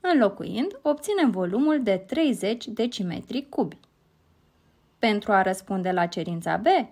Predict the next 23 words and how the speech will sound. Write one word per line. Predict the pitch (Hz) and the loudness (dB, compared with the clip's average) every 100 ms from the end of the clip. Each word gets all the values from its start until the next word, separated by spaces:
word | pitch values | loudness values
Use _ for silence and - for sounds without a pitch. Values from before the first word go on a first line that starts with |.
| _ _ - | _ _ -8
este | 359 359 | -6 0
necesar | 339 294 285 285 370 | 0 0 0 2 2
să | 370 220 | 0 -2
calculăm | 202 202 220 269 294 | -2 -2 0 0 0
volumul | 220 180 175 190 | 0 0 -2 0
unui | 240 311 349 | 0 0 0
cub. | 294 160 - _ _ _ _ _ _ _ _ _ _ _ _ _ _ _ _ _ _ _ _ _ _ _ _ _ _ - | 0 0 -6 _ _ _ _ _ _ _ _ _ _ _ _ _ _ _ _ _ _ _ _ _ _ _ _ _ _ -4
Volumul | 240 240 247 415 359 | 2 4 4 2 0
cubului | - 285 233 202 | -2 -2 0 0
fiind | 196 240 214 | 2 2 2
egal | 214 214 202 | 2 4 2
cu | 202 - 156 - | 0 -4 -4 -4
latura | 190 196 330 381 311 | 2 4 4 4 4
la | 240 | 4
puterea | 220 202 214 208 | 2 -2 0 2
a | 156 | 0
treia, | - - - 240 311 - _ _ | -4 -8 -2 0 -2 -4 _ _
obținem | 339 330 - 285 233 175 247 | -2 0 2 4 4 2 -6
volumul | 214 214 190 196 - 311 453 _ - | -2 0 0 -2 -2 -2 -4 _ -2
de | 240 220 - | 0 0 -2
un | 381 508 | -4 -2
decimetru | 254 226 220 190 175 196 - 339 | -2 0 -2 -4 -6 -6 -6 -4
cub. | - 214 | 0 0